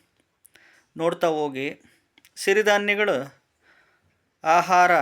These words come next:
ಬಳಕೆ ಮಾಡೋದ್ರಿಂದ, ಆ, ನಮಗೆಷ್ಟೆಲ್ಲ ಬೆನಿಫಿಟ್ಸ್‌ಗಳಿದೆ ಅಂತ, ಆ, ಅದರದ್ದು ಸಿರಿಧಾನ್ಯಗಳ ಮಹತ್ವ ತಿಳಿಸ್ತಾ ಹೋಗ್ತೀನಿ.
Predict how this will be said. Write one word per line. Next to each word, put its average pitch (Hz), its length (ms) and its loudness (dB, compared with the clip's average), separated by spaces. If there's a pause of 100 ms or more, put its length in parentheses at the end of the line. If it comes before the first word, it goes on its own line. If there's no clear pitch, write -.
(560)
ಬಳಕೆ 185 360 0
ಮಾಡೋದ್ರಿಂದ, 151 640 -2 (960)
ಆ, 170 200 0 (300)
ನಮಗೆಷ್ಟೆಲ್ಲ 160 840 -2
ಬೆನಿಫಿಟ್ಸ್‌ಗಳಿದೆ 165 1000 -2
ಅಂತ, 143 220 -4 (840)
ಆ, 165 220 -4 (420)
ಅದರದ್ದು 143 460 -4
ಸಿರಿಧಾನ್ಯಗಳ 202 800 0 (380)
ಮಹತ್ವ 175 560 0 (800)
ತಿಳಿಸ್ತಾ 196 400 2
ಹೋಗ್ತೀನಿ. 160 680 -2